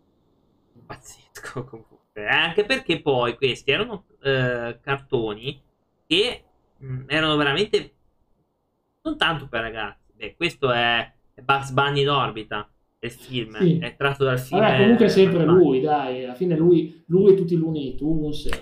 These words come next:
Speaker 1: Ti posso dire
Speaker 2: Vai.
Speaker 1: che a me stava antipatico Bugs Bunny? Cioè, si
Speaker 2: Vabbè,
Speaker 1: può dire?
Speaker 2: era un po' pretenzioso, un po' come Paperone, sono quei personaggi che o li adori o li... Cosa dice invece Riku?
Speaker 1: Riku ci scrive:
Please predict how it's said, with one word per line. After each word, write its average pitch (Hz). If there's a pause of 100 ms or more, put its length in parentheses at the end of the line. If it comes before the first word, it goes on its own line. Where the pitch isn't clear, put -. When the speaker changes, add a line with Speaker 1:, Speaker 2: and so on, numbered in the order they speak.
(120)
Speaker 1:
Ti 175
posso 247
dire 165
Speaker 2:
Vai. 156
Speaker 1:
che 165
a 151
me 160
stava 131
antipatico 127
Bugs 113
Bunny? 107 (240)
Cioè, 127
si 143
Speaker 2:
Vabbè, 202
Speaker 1:
può 233
dire? 185
Speaker 2:
era -
un 208
po' 247
pretenzioso, 185
un 165
po' 170
come 165
Paperone, 147
sono 135
quei 143
personaggi 151
che 151
o 165
li 190
adori 170
o 143
li... 135 (360)
Cosa 175
dice 285
invece 175
Riku? 208 (400)
Speaker 1:
Riku 165
ci 147
scrive: 107